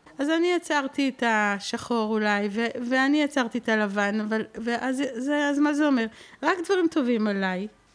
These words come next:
אז החסר הזה שאת אומרת, הוא באמת קשה. הוא קשה כי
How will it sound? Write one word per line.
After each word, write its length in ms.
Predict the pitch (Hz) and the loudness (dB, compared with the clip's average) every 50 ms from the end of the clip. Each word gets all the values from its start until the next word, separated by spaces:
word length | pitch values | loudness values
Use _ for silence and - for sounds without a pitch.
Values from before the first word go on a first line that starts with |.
| _ - | _ -4
אז 260 | - 233 254 226 233 | -2 0 0 2 2
החסר 680 | 233 220 214 214 214 - - - 330 392 403 - - 403 | 2 4 4 2 2 0 -2 0 2 2 2 2 0 0
הזה 440 | 370 349 330 277 240 247 233 226 226 233 | 2 2 2 2 2 0 0 0 0 -2
שאת 640 | - - - 226 214 202 190 - - 220 - - | -4 -4 -4 -4 -2 -4 -4 -6 -8 -10 -6 -4
אומרת, 400 | 214 233 269 302 320 302 285 - | 0 2 2 2 2 2 0 -2
הוא 80 | 190 220 | -2 -2
באמת 400 | 208 214 220 220 247 277 285 277 | 0 0 0 0 0 0 -2 -2
קשה. 440 | - - 320 - - 302 254 208 196 196 - - - - - - - - - - | -2 -4 -4 -2 0 0 0 0 -2 -4 -8 -18 -20 -16 -16 -16 -16 -16 -16 -8
הוא 140 | - 226 226 - | -6 -6 -4 -2
קשה 360 | - 233 - - - 339 320 311 | -2 -4 -2 0 0 0 0 0
כי 520 | 320 - - 254 240 240 233 233 226 226 | -2 -2 0 0 2 2 0 0 0 -2